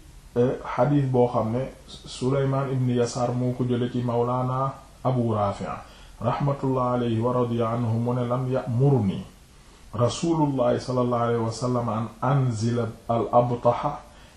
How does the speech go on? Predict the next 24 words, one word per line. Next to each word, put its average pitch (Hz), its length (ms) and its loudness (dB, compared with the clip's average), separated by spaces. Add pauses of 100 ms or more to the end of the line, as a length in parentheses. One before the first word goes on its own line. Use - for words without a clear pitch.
hiina 139 260 4
xaraja 127 440 0
min 117 240 2
Minan, 107 340 2
walaakin 131 480 -2 (720)
ji'tu 147 440 0
fa 127 300 -2
darabtu 120 540 -2 (100)
qubbatan 123 640 0
fa 120 140 -6 (100)
jaa'a 110 420 -2 (280)
fa 117 160 0
nazal." 104 360 0 (600)
Léegi 190 440 6 (360)
ñu 127 200 2
ne 214 160 -2
ñun 190 220 4
suñu 202 240 2
beneen 196 320 4
dalil 202 260 4
la 208 80 2
ko 226 180 -2 (420)
Abu 196 440 8
Raafi' 139 400 6